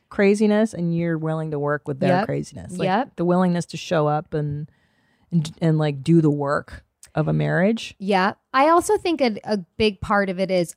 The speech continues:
Speaker 2: I like who I am in his eyes.
Speaker 1: Oh, that's nice.
Speaker 2: Like, I like the way he sees me. So when I can get lost in shit, like, he can,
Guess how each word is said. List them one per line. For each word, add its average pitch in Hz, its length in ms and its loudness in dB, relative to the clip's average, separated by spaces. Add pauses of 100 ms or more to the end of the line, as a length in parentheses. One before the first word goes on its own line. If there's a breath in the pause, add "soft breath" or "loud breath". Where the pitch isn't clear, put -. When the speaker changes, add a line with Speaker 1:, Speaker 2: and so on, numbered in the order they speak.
(140)
Speaker 2:
I 202 360 4
like 196 800 0 (480)
who 220 300 0
I 170 520 2
am 165 340 -2
in 165 140 -4
his 160 220 -6
eyes. - 420 -16 (160)
Speaker 1:
Oh, 254 160 -4
that's 302 340 -10
nice. 143 640 -2
Speaker 2:
Like, 226 240 0
I 214 160 4
like 220 320 2
the 220 100 -4
way 185 140 0
he 180 180 -8
sees 160 400 -10
me. 240 540 -6
So 202 200 -2
when 185 180 0
I 185 200 -4
can 202 300 -6
get 190 220 -8
lost 170 440 -2
in 220 140 -2
shit, 226 440 -2
like, 196 200 -2
he 196 240 -6
can, 175 480 -6